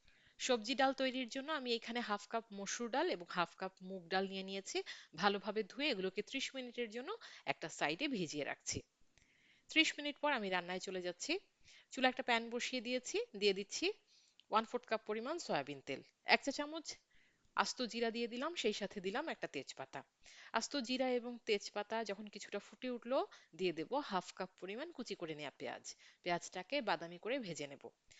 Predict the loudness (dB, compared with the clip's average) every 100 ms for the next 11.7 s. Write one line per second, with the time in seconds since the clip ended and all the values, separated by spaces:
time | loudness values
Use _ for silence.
0 | -14 6 8 10 8 4 4 -2 0 2
1 | 2 2 0 0 0 -2 2 2 2 -2
2 | -2 -2 -4 -8 -6 -6 -6 0 2 2
3 | -2 -2 -2 -2 -16 -6 -4 -4 0 0
4 | 0 -4 -4 -8 -6 -6 -6 -4 -2 0
5 | -2 -6 -8 -6 -10 _ -20 -2 4 4
6 | 2 -2 -8 -6 -6 -4 -4 -2 -2 -2
7 | -2 0 2 0 0 -2 -2 -2 -2 -4
8 | -16 -4 2 4 2 -4 -4 -6 -6 -8
9 | -8 -18 _ _ -20 -12 6 6 8 2
10 | 2 0 -2 -2 -4 -6 -2 0 0 -2
11 | -2 -2 -2 -2 0 0 2